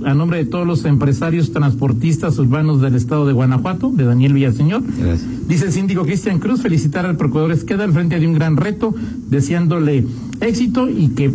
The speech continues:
Speaker 1: harías muy bien en apostarle a la, a la prevención. No sé si hay por ahí algún comentario, algún reporte. Es un tema, eh, Vicente, que, que creo que a todos nos invo-, más allá de, de lo que hace la Procuraduría, los derechos humanos es un tema muy extenso, sí tenemos mucho desconocimiento,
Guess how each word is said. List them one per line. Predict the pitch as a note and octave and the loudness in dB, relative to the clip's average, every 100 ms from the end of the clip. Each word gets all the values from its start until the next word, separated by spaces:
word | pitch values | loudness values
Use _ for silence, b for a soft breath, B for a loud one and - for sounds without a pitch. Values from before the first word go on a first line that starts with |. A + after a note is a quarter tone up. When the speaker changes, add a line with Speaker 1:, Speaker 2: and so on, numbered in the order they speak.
| - | 0
Speaker 1:
harías | B2+ C#3+ E3 | 0 2 2
muy | D#3+ | 2
bien | D#3+ D#3+ | 2 2
en | D#3 | 2
apostarle | C3 B2 A2+ D3+ C3 C3+ | 0 0 -2 0 0 2
a | |
la, | A#2+ G#2+ F#2+ - - C3 | 2 0 -2 -6 -8 -4
a | |
la | C3 A2+ | -2 0
prevención. | A#2 G#2 G#2 B2 G#2 | 0 0 0 0 0
No | C#3 E3+ | 0 0
sé | F#3 | -2
si | F#3+ | -2
hay | F#3 | -2
por | E3 | -2
ahí | D3+ D#3 | 0 0
algún | E3 F3 | 0 0
comentario, | D3+ C#3+ C3 G3 A3 F3 | 2 2 2 -2 -2 0
algún | B2+ C#3 D3 C3 A#2 B B B B B | 2 2 4 2 0 B B B B B
reporte. | E3 C3 - - C4 B3 A#3+ | 0 0 0 0 -2 0 0
Es | C#4 | 2
un | C#4+ | 2
tema, | C4 C4 C4 B3+ - - - - | 2 2 0 -2 -6 -6 -4 -2
eh, | F#3 E3 | 0 2
Vicente, | D#3 F3 G#3+ G#3+ A3+ G#3+ | 2 0 -2 -2 -2 -4
que, | - D#3+ D3 C#3+ - - - | -2 0 0 -2 -8 -12 -4
que | C#3+ | -2
creo | F#3+ G#3+ | 0 0
que | E3 | 0
a | D#3 | -2
todos | E3+ | 0
nos | D#3+ A#2+ | 2 2
invo-, | C3 B2+ F#3+ | 2 2 2
más | G#3+ A#3+ | 0 0
allá | A3+ A3 | 0 0
de, | G#3+ F3 B2 - | 0 0 -2 -2
de | B2+ | 0
lo | A#2 B2 | 0 0
que | D3+ | 0
hace | D3 D3+ | 0 0
la | C#3+ | 0
Procuraduría, | D#3 - E3+ F3 F3+ G3+ G3 B B B | -2 -2 -2 -2 -2 -2 -4 B B B
los | C#3+ C#3 | -2 0
derechos | B2+ D#3+ - - | 2 0 -2 -2
humanos | D3+ D3 C#3 | 0 2 2
es | - | 0
un | D#3+ C3 | 0 2
tema | C#3 C3 | 2 2
muy | C3+ C#3+ | 4 2
extenso, | C#3+ - F3+ F3 - | 2 0 -2 -2 0
sí | D3 C#3+ | 0 2
tenemos | C3 B2+ A#2+ | 2 2 4
mucho | B2 B2 B2+ | 2 2 2
desconocimiento, | A#2 B2 C3 B2 D3+ F3 F3 G3 | 2 2 2 2 0 0 -2 -2